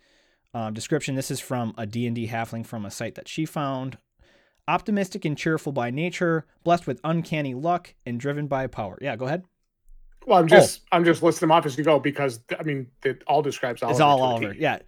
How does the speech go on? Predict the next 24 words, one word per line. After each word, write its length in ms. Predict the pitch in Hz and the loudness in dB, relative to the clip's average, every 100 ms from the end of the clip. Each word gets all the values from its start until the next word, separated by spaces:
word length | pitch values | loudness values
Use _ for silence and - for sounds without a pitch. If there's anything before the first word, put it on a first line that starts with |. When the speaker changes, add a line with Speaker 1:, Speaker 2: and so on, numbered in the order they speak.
| _ - | _ -4
Speaker 1:
And 120 | 143 | -2
driven 240 | 143 175 190 | 0 0 0
by 140 | 143 | 0
powerful 520 | 123 156 175 180 170 | 0 0 2 2 -2
wanderlust. 500 | 135 135 123 92 - - | -2 -2 -4 -6 -12 -8
Halflings 460 | 160 165 185 160 | -4 -4 -4 -4
make 260 | 147 147 143 | -2 -4 -2
up 180 | 135 - _ _ | -4 -4 _ _
for 140 | 127 | -6
their 140 | 113 | -6
short 280 | 101 170 196 | -4 -2 -2
stature 540 | - 143 135 - 127 123 _ _ - | -4 -4 -2 -4 -6 -6 _ _ -10
with 140 | 127 | -4
an 60 | 117 | -4
abundance 440 | 110 135 175 185 | -2 -2 -2 -4
of 100 | 135 | -6
bravado 500 | 117 107 127 185 202 | -6 -4 -2 -2 -2
and 100 | 175 | -4
curiosity. 720 | - 147 135 117 - 95 90 _ _ _ _ | -4 -4 -2 -4 -6 -10 -14 _ _ _ _
Oliver. 360 | 107 92 90 - - - _ _ _ _ | -12 -12 -14 -20 -20 -20 _ _ _ _
So 220 | - 160 | 2 4
it 100 | 151 | 4
goes 260 | 165 190 175 | 6 6 6
on 440 | 151 147 143 139 | 2 2 -2 -6